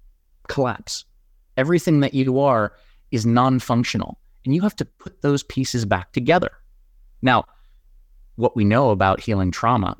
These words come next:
most effectively is that the presence of a safe other,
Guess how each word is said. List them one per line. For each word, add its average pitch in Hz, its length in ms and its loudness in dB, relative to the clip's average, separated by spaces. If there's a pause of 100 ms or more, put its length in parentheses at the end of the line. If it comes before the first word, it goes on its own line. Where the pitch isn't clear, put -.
most 101 260 -2
effectively 98 720 -4
is 101 140 -4
that - 180 -4
the - 80 -16
presence 160 500 -2
of 98 100 -2
a 98 40 0
safe - 560 -2 (120)
other, 101 380 -2